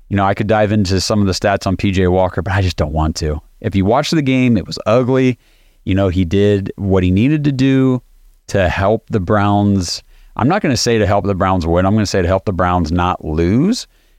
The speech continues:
um, because he did <laughs> try to lose the game at one point. And I don't know. I just,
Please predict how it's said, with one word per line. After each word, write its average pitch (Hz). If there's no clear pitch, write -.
um, 107
because 92
he 95
did 175
<laughs> -
try 151
to 208
lose 202
the 214
game 208
at 185
one 202
point. 185
And 127
I 110
don't 90
know. 76
I 80
just, 95